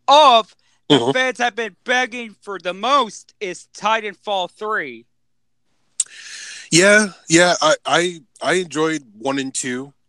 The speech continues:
Speaker 2: I, I enjoyed one more than two. But, uh,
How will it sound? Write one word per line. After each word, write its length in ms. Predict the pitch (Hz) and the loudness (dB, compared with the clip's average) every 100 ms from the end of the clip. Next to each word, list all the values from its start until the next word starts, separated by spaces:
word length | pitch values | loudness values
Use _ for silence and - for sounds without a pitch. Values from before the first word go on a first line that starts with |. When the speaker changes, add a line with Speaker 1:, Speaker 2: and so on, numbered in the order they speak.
| _ _ _ _ | _ _ _ _
Speaker 2:
I, 160 | 135 151 - | -6 -6 -6
I 100 | 139 | -6
enjoyed 380 | 147 139 131 | -4 -6 -8
one 580 | 98 107 120 131 131 139 _ _ _ - | -10 -8 -4 -4 -8 -12 _ _ _ -14
more 300 | 110 160 202 | -6 -6 -6
than 220 | 151 113 | -8 -10
two. 460 | - 117 85 87 - _ _ _ _ _ _ _ _ _ _ _ _ 101 | -12 -12 -14 -18 -20 _ _ _ _ _ _ _ _ _ _ _ _ _
But, 440 | 117 113 - - | -4 -4 -4 -8
uh, 400 | 120 110 110 107 | -6 -4 -6 -10